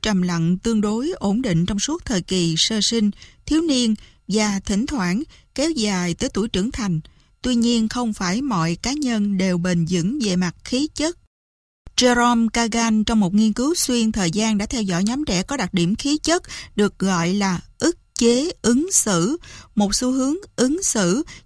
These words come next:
chứa đựng việc rút ra khỏi những tình huống quen hoặc không tiếp xúc với người lạ. Trẻ ức chế ứng xử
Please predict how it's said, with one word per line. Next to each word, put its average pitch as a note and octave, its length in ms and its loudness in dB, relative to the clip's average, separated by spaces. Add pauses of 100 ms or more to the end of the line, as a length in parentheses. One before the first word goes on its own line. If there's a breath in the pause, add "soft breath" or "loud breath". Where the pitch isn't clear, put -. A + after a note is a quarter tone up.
chứa D4 120 2
đựng F#3 280 2
việc F#3 220 0
rút E4+ 240 -2
ra A#3+ 160 -4
khỏi F#3+ 240 -2
những G#3+ 260 2
tình F#3+ 200 2
huống A3+ 300 0
quen A#3 300 0
hoặc G3 280 0
không A3+ 280 0
tiếp D4 180 -4
xúc E4+ 260 -4
với B3 260 0
người A#3 260 2
lạ. F3 440 -2 (640)
Trẻ G3+ 400 0 (100)
ức E4+ 200 0 (160)
chế B3+ 360 2 (140)
ứng B3+ 240 2
xử F#3+ 420 2